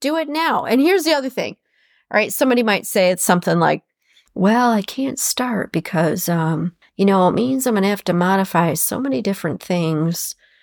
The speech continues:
from now to the end of the year, and I really want to enjoy myself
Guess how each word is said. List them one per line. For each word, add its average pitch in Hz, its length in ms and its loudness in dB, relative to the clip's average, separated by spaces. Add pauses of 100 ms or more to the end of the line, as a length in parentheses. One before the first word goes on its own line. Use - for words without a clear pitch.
(160)
from 175 220 2
now 208 240 4
to 226 140 -2
the 160 160 0
end 185 120 2
of 220 80 0
the 202 80 0
year, 185 300 2
and 170 100 0
I 160 60 0
really 185 340 0
want 240 220 0
to 226 60 2
enjoy 190 460 0
myself 165 680 -4